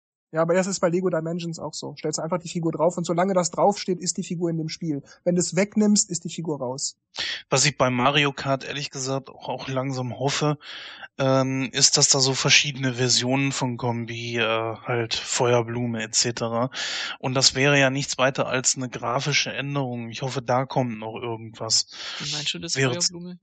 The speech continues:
Speaker 3: Da bei Mario Kart gibt's doch die Feuerblume.
Speaker 2: Ähm, er, also Mario in weiß-rot.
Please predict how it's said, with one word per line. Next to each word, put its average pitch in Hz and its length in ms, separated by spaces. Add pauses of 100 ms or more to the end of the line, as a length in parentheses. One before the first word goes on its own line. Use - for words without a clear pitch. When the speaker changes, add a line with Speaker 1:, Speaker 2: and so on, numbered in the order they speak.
Speaker 3:
Da 160 100
bei 151 80
Mario 160 280
Kart 165 220
gibt's - 180
doch 190 140
die 175 100
Feuerblume. 170 680 (500)
Speaker 2:
Ähm, 147 420
er, 190 460
also 147 200
Mario 190 500
in 156 400
weiß-rot. 151 600